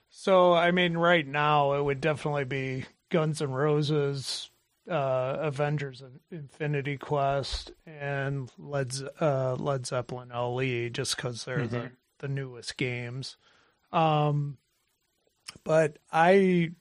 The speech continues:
Speaker 1: one of my favorite games is Guardians of the Galaxy. So
Speaker 2: Yeah,
Speaker 1: I,
Speaker 2: okay.
Speaker 1: I tend to, I tend to play that one a lot, and also, uh,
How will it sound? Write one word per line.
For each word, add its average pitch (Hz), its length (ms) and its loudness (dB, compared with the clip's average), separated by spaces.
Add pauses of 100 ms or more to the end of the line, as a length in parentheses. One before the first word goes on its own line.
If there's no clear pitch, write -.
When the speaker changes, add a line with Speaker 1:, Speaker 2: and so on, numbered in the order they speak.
(100)
Speaker 1:
one 190 380 2
of 190 60 6
my 175 140 6
favorite 160 440 2
games 147 400 0
is 131 160 -2
Guardians 143 520 0
of 139 80 2
the 131 60 0
Galaxy. 127 760 0 (520)
So 156 260 2
Speaker 2:
Yeah, 160 120 8
Speaker 1:
I, 147 120 8 (120)
Speaker 2:
okay. 139 440 2 (120)
Speaker 1:
I 180 200 8
tend 190 400 4
to, 156 340 2 (360)
I 180 160 6
tend 180 340 4
to 170 80 6
play 175 300 4
that 156 260 4
one 160 180 2
a 156 80 4
lot, 156 420 6
and 151 220 0
also, 143 720 0
uh, 135 580 0